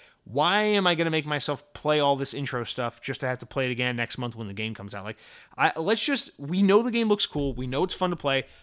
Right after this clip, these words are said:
Let's just stop and wait for the proper package to be available, and then we'll play it all in one go. So I deleted it out of discipline, and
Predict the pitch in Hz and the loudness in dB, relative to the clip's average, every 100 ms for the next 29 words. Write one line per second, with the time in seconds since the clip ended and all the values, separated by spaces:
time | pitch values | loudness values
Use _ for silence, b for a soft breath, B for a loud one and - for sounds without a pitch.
0 | b - 139 175 262 - - 170 156 - | b -8 -4 -2 0 0 4 6 6 4
1 | - _ _ - 131 143 151 170 160 - | -10 _ _ -10 -2 -2 0 -4 -6 -14
2 | _ - 160 160 139 143 131 131 - 127 | _ 2 4 2 0 0 0 -2 -8 -4
3 | 127 117 113 110 113 107 b b - 123 | -4 -2 -2 -4 -6 -8 b b -10 -6
4 | 117 104 131 127 120 120 113 113 113 104 | -6 -4 -2 0 0 0 -4 -6 -4 -4
5 | 98 98 B B - - 131 123 127 135 | -6 -10 B B -6 0 0 0 -2 -2
6 | 170 220 240 233 220 - - 151 147 139 | 0 0 2 4 4 2 -2 0 0 -2
7 | 147 147 196 208 208 202 - 139 135 131 | -2 0 -2 0 0 0 -4 -4 -2 -2
8 | 131 | -4